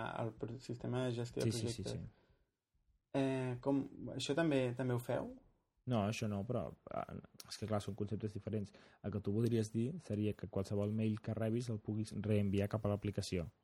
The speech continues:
Speaker 1: Exacte.
Speaker 2: En aquest cas, el que tu hauries de fer seria definir alguna mena de paraules clau, per
Speaker 1: Convenció,
Speaker 2: exemple, el nom
Speaker 1: sí.
Speaker 2: del projecte o, o el que sigui, que tu el reenvies a una adreça en concret, que és l'adreça de l'aplicació,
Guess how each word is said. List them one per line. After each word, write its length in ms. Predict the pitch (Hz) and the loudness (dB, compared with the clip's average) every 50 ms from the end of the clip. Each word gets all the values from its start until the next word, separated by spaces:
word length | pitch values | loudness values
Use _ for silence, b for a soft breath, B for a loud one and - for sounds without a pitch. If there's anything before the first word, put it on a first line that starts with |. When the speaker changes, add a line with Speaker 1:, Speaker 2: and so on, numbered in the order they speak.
| _ _ _ _ _ _ - | _ _ _ _ _ _ -2
Speaker 1:
Exacte. 320 | - 135 120 135 135 127 98 | -2 2 4 4 4 4 4
Speaker 2:
En 60 | 104 | 2
aquest 220 | 104 120 110 107 - | 4 4 2 2 4
cas, 180 | 113 110 - | 2 2 2
el 60 | 120 117 | 2 0
que 100 | - 101 | 0 2
tu 120 | - 104 | 4 6
hauries 180 | 98 101 101 104 | 6 6 4 2
de 80 | 107 | 0
fer 160 | - - 113 107 | 2 2 0 2
seria 380 | - - 117 127 117 104 90 | 2 0 0 0 0 0 -2
definir 420 | - - - 85 - 104 101 104 107 | -2 -2 -4 -4 -2 0 0 2 2
alguna 320 | 104 98 104 104 104 98 | 2 2 0 0 0 0
mena 220 | 98 98 101 101 95 | 0 0 0 0 0
de 140 | 92 90 | -2 -4
paraules 500 | - - 90 90 90 92 98 95 92 - - | -4 -4 0 2 2 4 4 2 0 -2 -2
clau, 380 | - 104 104 101 104 107 156 | -2 0 2 4 4 2 2
per 460 | - - - - _ _ _ - 151 143 | -2 -6 -16 -20 _ _ _ 2 4 6
Speaker 1:
Convenció, 400 | 135 135 131 127 123 - 139 135 | 8 8 8 6 4 6 6 6
Speaker 2:
exemple, 320 | 131 123 120 123 - - | 6 6 0 0 2 2
el 80 | 92 98 | 4 6
nom 140 | 101 95 98 | 6 6 6
Speaker 1:
sí. 60 | 98 95 | 8 6
Speaker 2:
del 100 | 92 92 | 4 4
projecte 580 | 98 90 92 87 101 110 120 - - - 117 | 4 4 4 6 6 6 4 4 0 2 4
o, 260 | 110 110 107 104 101 95 92 90 90 | 4 4 4 4 2 2 0 -2 -4
o 160 | - - 90 92 | -4 -4 -4 -4
el 60 | 87 | -2
que 120 | - 95 95 | -4 -6 -4
sigui, 320 | - - 117 113 120 156 214 b b b b b b | -2 -2 0 0 0 0 -2 b b b b b b
que 220 | _ 104 104 95 95 | _ 0 0 0 2
tu 160 | - 113 113 | 6 6 6
el 60 | 113 104 | 8 8
reenvies 540 | 113 113 107 101 101 107 120 120 98 90 95 | 6 6 6 4 4 4 4 4 4 4 2
a 60 | 87 | 0
una 180 | 87 90 92 92 | 0 2 2 2
adreça 320 | 92 92 104 104 - - | 2 2 2 2 0 -2
en 60 | 107 98 | -4 -2
concret, 460 | - 98 98 - 98 104 104 - - | -2 -2 -2 0 0 0 -2 -2 -4
que 120 | - 82 | -6 -6
és 80 | 82 90 | -4 -2
l'adreça 380 | 87 85 85 90 95 - - | -2 -2 0 0 -2 -2 -2
de 60 | 95 92 | -4 -4
l'aplicació, 640 | 92 92 - 98 95 - 101 - - 117 113 131 | -4 -4 -6 -6 -4 -4 -6 -2 0 0 0 0